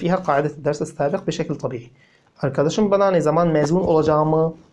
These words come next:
sordu. فقط. من لا يفهم الصيغة يستطيع أن يراجع الدرس، درس القواعد السابق، يسهل عليه الموضوع جدًا، وقد قرأنا عليه أمثلة بالأطنان.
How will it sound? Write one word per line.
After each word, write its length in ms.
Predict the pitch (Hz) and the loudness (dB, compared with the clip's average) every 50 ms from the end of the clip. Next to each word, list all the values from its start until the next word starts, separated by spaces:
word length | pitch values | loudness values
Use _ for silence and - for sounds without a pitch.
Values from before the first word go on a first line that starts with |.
| _ _ _ _ _ _ _ _ _ - | _ _ _ _ _ _ _ _ _ -20
sordu. 500 | - - 190 175 143 135 143 139 139 - - - - - _ _ _ _ _ _ _ _ _ _ _ _ _ _ | -4 0 2 2 4 2 0 -4 -6 -10 -16 -20 -20 -20 _ _ _ _ _ _ _ _ _ _ _ _ _ _
فقط. 340 | - - - - 143 120 - - - _ _ _ - - - - - _ _ _ - - _ _ _ _ _ _ _ _ _ _ _ _ _ 196 175 175 185 185 185 185 180 180 180 180 | -10 -8 -8 -8 -10 -14 -16 -18 -20 _ _ _ -20 -20 -20 -20 -20 _ _ _ -20 -20 _ _ _ _ _ _ _ _ _ _ _ _ _ -4 -2 -2 0 0 0 2 2 4 4 4
من 100 | 175 175 180 190 | 6 6 6 6
لا 40 | 202 196 | 6 6
يفهم 200 | 185 185 - 165 156 | 6 4 2 -2 -2
الصيغة 240 | - - 175 170 180 170 | 0 0 2 4 4 4
يستطيع 260 | 170 - - - 180 170 175 | 4 2 -2 -2 -2 0 0
أن 40 | 165 151 | 0 2
يراجع 260 | 151 160 160 147 151 165 | 2 2 2 2 0 0
الدرس، 300 | - - 165 175 175 - - - - - - 151 147 | 0 0 -2 -2 -4 -6 -12 -16 -14 -10 -4 -2 -2
درس 120 | 156 156 - | -2 -2 -4
القواعد 340 | - - 156 151 147 151 139 131 | -4 -2 0 0 0 0 -2 -4
السابق، 400 | - - - 147 151 165 240 254 - - - _ _ _ _ _ _ _ _ _ - | -6 -8 -4 -2 0 0 0 -2 -4 -8 -18 _ _ _ _ _ _ _ _ _ -12
يسهل 400 | 180 165 170 175 175 - - 143 139 | -6 -2 -2 -2 -2 -2 -2 -2 0
عليه 160 | 131 147 147 151 | 0 0 -2 -2
الموضوع 280 | 143 135 135 135 160 160 160 - | -4 -6 -6 -4 -6 -6 -6 -6
جدًا، 220 | 139 131 131 170 180 208 180 - _ _ _ - | -8 -4 -2 -2 -2 -4 -6 -10 _ _ _ -18
وقد 160 | - - - - | -16 -16 -12 -8
قرأنا 240 | - 156 - 165 143 139 | -6 -6 -4 -4 -4 -4
عليه 200 | 147 156 151 156 170 175 175 - - _ _ _ _ _ _ _ - 156 | -4 -4 -4 -2 -4 -4 -4 -8 -14 _ _ _ _ _ _ _ -6 -6
أمثلة 460 | 147 139 - - 143 143 147 151 151 - 143 135 | -6 -4 -4 -4 -4 -4 -4 -6 -8 -12 -10 -6
بالأطنان. 520 | 139 151 226 190 - - 139 135 127 127 | -6 -6 -6 -8 -10 -8 -6 -6 -6 -6